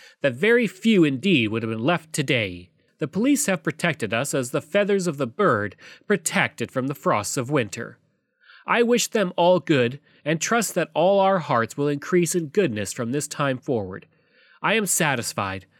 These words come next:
and I will sign the treaty." As could be expected,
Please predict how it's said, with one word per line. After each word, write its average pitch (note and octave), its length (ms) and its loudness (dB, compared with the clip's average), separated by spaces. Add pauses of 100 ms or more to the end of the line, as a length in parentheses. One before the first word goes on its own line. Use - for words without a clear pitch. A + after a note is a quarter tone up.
(200)
and B2 80 -4
I E3 140 2
will E3+ 160 0
sign A#2+ 400 -2
the A#2+ 80 -6
treaty." G2 540 -6 (960)
As C#4+ 240 2
could E3 160 0
be D3 100 4
expected, B2 640 -2